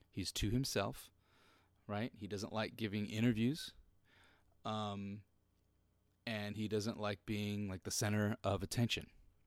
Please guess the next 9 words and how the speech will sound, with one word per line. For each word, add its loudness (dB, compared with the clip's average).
Okay, 0
I -4
think -2
there -2
were -2
two 4
major 2
question 0
marks -8